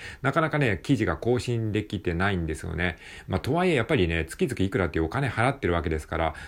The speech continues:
もっと記事数上げた方がいいっていうね、そのなんか相反する矛盾があってですね、なかなかね、こう、ちょっとね、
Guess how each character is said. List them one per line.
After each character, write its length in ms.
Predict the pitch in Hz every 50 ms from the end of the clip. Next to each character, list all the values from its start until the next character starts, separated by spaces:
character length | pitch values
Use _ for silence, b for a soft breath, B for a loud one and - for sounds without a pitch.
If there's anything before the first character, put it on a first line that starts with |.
| B B
も 100 | 127 147
っ 60 | 147
と 100 | - -
記 140 | - - 113
事 100 | 123 139
数 140 | - - 92
上 120 | 82 82 90
げ 80 | 95 131
た 80 | 143
方 60 | 123 87
が 60 | 87
い 120 | 101 101
い 20 | 87
っ 20 |
て 160 | - - -
い 60 | 80
う 40 | 78
ね、 100 | 85 90
そ 120 | - - 92
の 140 | 87 90
な 80 | 95 101
ん 60 | 87
か 100 | 80 76 -
相 200 | 131 151 135 98
反 180 | - 123 110 80
す 120 | - 82
る 80 | 80 82
矛 100 | 90 90
盾 140 | 87 110
が 140 | 113 107 107
あ 20 | 101
っ 40 |
て 120 | - - 80
で 80 | 76
す 100 | 73 -
ね、 100 | 85 80
な 120 | 80 101 104
か 80 | 151
な 100 | 143 131
か 80 | 117 113
ね、 200 | 104 95 78 - B B B B B B
こ 920 | - 90 90 85 80 80 82 87 87 82 85 85 87 87 - - - -
う、 40 | - - - - - - - - - - - -
ち 120 | - 107 -
ょ 20 |
っ 20 | -
と 120 | - 78
ね、 180 | 78 80 78